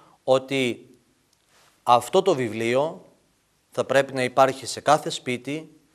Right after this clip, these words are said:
σε κάθε βιβλιοθήκη και να το διαβάζουμε και να το ξαναδιαβάζουμε, γιατί θα μάθουμε πάρα πολλές λεπτομέρειες από εκείνα τα γεγονότα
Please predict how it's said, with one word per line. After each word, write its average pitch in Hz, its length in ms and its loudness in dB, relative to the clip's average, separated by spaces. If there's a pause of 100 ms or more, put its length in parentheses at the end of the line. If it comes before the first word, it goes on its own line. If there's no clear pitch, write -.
(120)
σε - 180 -14
κάθε 147 320 6
βιβλιοθήκη 123 880 -8 (840)
και 139 120 -2
να 131 80 0
το 127 100 -6
διαβάζουμε 131 880 2 (540)
και 139 140 2
να 135 100 -2
το 131 140 0
ξαναδιαβάζουμε, 117 1120 -2 (420)
γιατί 131 220 -4
θα 131 120 -4
μάθουμε 131 500 0 (260)
πάρα 196 340 4
πολλές 131 280 -2
λεπτομέρειες 123 920 -4 (300)
από 117 220 0
εκείνα 135 240 -2
τα 123 80 -4
γεγονότα 131 800 0